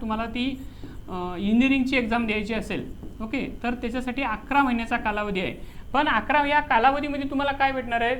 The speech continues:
तुम्हाला पूर्वी पण सांगलंय, विद्यावेतन मिळणार नाही, हे लक्षात ठेवा. ह्या वर्षीपासून तो बंद झालेला आहे, त्यामुळे आता निर्णय पुढे काय होईल माहीत नाही, पण विद्यावेतन तरी बंद झालेलं आहे. त्यामुळे फक्त तुम्हाला टॅब मिळेल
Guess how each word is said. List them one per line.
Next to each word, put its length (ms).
तुम्हाला 240
पूर्वी 300
पण 160
सांगलंय, 280
विद्यावेतन 760
मिळणार 460
नाही, 180
हे 160
लक्षात 200
ठेवा. 220
ह्या 160
वर्षीपासून 560
तो 60
बंद 280
झालेला 360
आहे, 80
त्यामुळे 200
आता 160
निर्णय 340
पुढे 220
काय 200
होईल 180
माहीत 220
नाही, 140
पण 120
विद्यावेतन 580
तरी 100
बंद 240
झालेलं 320
आहे. 100
त्यामुळे 340
फक्त 220
तुम्हाला 360
टॅब 240
मिळेल 240